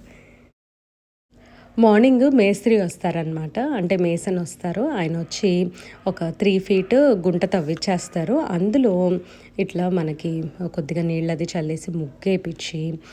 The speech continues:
అక్కడ కొంచెం పంతులు గారు అదంతా శుద్ధి చేస్తారు. ఆ తర్వాత పూజ చేసిన ఫస్ట్ ఇటుకని పెడతారనమాట. దీనికి గాను తొమ్మిది ఇటుకలు కావాల్సి వస్తుంది.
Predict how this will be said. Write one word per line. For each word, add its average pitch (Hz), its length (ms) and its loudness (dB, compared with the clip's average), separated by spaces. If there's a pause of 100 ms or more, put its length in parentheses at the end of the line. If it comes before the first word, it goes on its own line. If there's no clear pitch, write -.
(260)
అక్కడ 190 260 -2 (140)
కొంచెం 185 540 -2
పంతులు 165 260 -2
గారు 170 180 -2
అదంతా 156 280 -4
శుద్ధి - 280 -6 (100)
చేస్తారు. 175 440 -4
ఆ 196 240 -4
తర్వాత 185 540 -4 (480)
పూజ 226 160 2 (160)
చేసిన 202 440 0
ఫస్ట్ - 680 -2 (200)
ఇటుకని 196 420 -2
పెడతారనమాట. 156 680 -4 (540)
దీనికి 240 420 4
గాను 190 320 -2
తొమ్మిది 190 440 0
ఇటుకలు 190 360 -2
కావాల్సి 160 460 -4
వస్తుంది. 165 580 -4